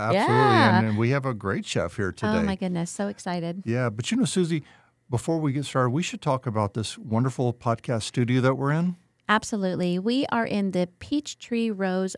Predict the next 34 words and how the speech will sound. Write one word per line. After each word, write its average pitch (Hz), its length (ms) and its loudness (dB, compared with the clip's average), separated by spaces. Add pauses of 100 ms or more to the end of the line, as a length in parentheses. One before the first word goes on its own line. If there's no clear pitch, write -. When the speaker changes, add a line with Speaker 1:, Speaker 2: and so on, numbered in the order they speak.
Speaker 2:
Marketing 202 640 -4
Studio. 165 800 -2 (1000)
This, 262 320 2
I, 220 80 2
I - 120 2
have 233 220 0
to, - 140 -2
I 190 40 2
mean, 196 160 2
we 233 160 2
are 247 60 0
so 214 200 -2
excited 185 420 -4
to - 100 -10
be 175 120 -2
here. 170 320 0
It's 175 140 -6
an 175 80 -2
amazing 196 600 0
home 185 340 -4
for 180 200 -4
us. 180 360 -2 (260)
Um, 165 460 0
it's - 220 -2 (220)
absolutely 214 420 -2
beautiful. 170 520 -6
It's 175 180 -8
in 180 100 -2
the 175 100 0
Venture 214 320 -2
X - 240 -6
Northwest 185 420 -6
buil-, 165 220 -8
building. 175 560 -2